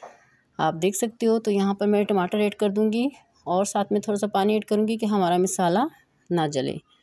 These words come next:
तो ये देखें, यहाँ पर मैंने टमाटर ऐड कर दिए और साथ में अभी पानी ऐड कर देती हूँ, और इसको अच्छी तरीके से हम चलाते जाएंगे,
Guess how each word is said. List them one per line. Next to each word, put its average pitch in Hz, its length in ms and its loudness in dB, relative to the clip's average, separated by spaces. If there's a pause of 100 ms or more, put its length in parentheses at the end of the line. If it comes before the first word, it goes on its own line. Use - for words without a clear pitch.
(520)
तो 170 220 0
ये 165 200 -2
देखें, 170 280 -4
यहाँ 170 340 -4
पर 165 80 -6
मैंने 165 220 -4
टमाटर 240 360 -4
ऐड 269 220 -2
कर 233 140 -4
दिए 220 360 -2 (720)
और 233 180 -6
साथ 202 280 -2 (120)
में 247 180 -2 (500)
अभी 180 140 0
पानी 185 340 0
ऐड 202 100 0
कर 208 160 -2
देती 202 300 -2
हूँ, 254 200 -2 (720)
और 170 380 -2
इसको - 260 -10
अच्छी 175 160 -10
तरीके 175 380 -4
से 185 180 -2
हम 180 300 0
चलाते 175 440 -2
जाएंगे, 277 400 -2